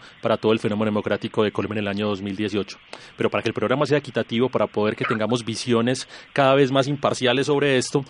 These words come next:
deseamos traer una persona cercana a la consulta anticorrupción. Trajimos a Alejandro Franco. Alejandro es asesor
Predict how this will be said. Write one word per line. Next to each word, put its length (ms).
deseamos 440
traer 100
una 100
persona 440
cercana 480
a 20
la 80
consulta 380
anticorrupción. 560
Trajimos 360
a 40
Alejandro 500
Franco. 320
Alejandro 360
es 60
asesor 420